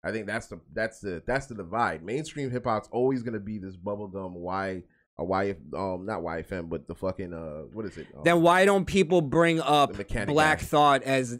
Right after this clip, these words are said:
Speaker 2: as one of their top ten rappers?
Speaker 1: Because let's be real, Black Thought is a dope spitter, but he doesn't have anything that has grabbed you.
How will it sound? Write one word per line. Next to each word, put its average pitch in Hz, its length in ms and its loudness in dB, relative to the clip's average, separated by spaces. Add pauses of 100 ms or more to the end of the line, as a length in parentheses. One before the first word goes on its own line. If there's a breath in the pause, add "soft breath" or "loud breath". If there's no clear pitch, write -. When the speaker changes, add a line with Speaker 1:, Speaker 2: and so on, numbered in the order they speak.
Speaker 2:
as 135 220 0
one 131 180 2
of 127 60 0
their 120 120 2
top 117 300 0
ten 110 220 -6
rappers? 107 680 -8 (100)
Speaker 1:
Because 123 360 -8
let's 131 180 -6
be 127 160 -10
real, 120 300 -4
Black 107 320 -6
Thought 117 220 -2
is 101 200 -10
a 98 80 -10
dope 92 420 -10
spitter, 110 380 -8
but 92 140 -10
he 101 80 -12
doesn't 98 220 -12
have 95 220 -10
anything 92 440 -14
that 87 160 -10
has 82 160 -12
grabbed 90 520 -10
you. 80 240 -18